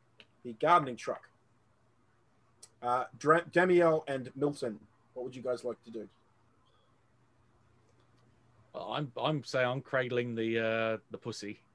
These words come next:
Speaker 2: and then
Speaker 1: Okay.
Speaker 2: making sure that, uh, well,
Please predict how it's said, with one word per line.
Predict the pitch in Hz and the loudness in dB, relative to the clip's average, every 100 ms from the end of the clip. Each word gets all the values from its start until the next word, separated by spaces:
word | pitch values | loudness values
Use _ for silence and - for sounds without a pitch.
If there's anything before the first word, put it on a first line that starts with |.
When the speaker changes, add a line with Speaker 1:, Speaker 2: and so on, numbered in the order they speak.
| _ _ _ - - - - - - - | _ _ _ -20 -20 -20 -20 -20 -20 -12
Speaker 2:
and | 113 110 | -10 -4
then | 113 113 | -4 -2
Speaker 1:
Okay. | |
Speaker 2:
making | 117 113 120 117 | -4 -6 -10 -12
sure | - 117 113 | -4 -2 0
that, | 113 117 - 123 | -2 -4 -6 -2
uh, | 120 120 117 - | 0 0 -2 -2
well, | 139 113 | 0 0